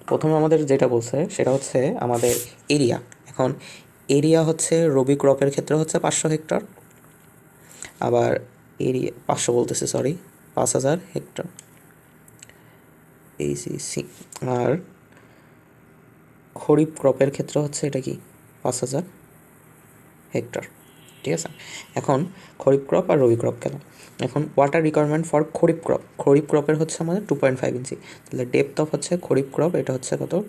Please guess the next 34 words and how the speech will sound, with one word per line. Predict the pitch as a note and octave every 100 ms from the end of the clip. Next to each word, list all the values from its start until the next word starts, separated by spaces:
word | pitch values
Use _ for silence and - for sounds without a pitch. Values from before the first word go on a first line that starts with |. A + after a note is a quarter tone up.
| -
টু | C3 B2+
পয়েন্ট | C#3 D#3 -
ফাইভ | C#3+ D#3+ F3+ - - - - -
ইঞ্চি, | - C3 - - - - - - _ - - - - - - - - - - C3+
আর | B2 C3
রবি | C3+ C#3+
ক্রপের | D3+ C#3+ D#3
হচ্ছে | D#3 - G3
ওয়ান | C#3+ B2
পয়েন্ট | B2 B2
ফাইভ | - C3+
ইঞ্চি, | C3 - - -
তাহলে | C3 B2+ B2+ - - - - C3+
depth | C3 C3 -
of | C#3+ -
হচ্ছে | D3 - D#3
রবি | C3+ B2+
ক্রপ, | B2+ C3 F3+ -
এটা | B2+ B2+
কত, | B2+ -
ওয়ান | - - B2 B2 C3
পয়েন্ট | C3 D3 F3+ -
ফাইভ | - - - - - - - - - _ - -
ইঞ্চ। | - - - - - - - - - - - - - -
ঠিক | E3
আছে, | - - C3+
the | B2
base | B2+ D3 -
period | D3 D3 D#3
of | D#3 -
kharif | C#3+ C#3+ C#3+
crop, | B2+ - -
খরিফ | - C#3 C#3
ক্রপের | - D3+ D3 B2+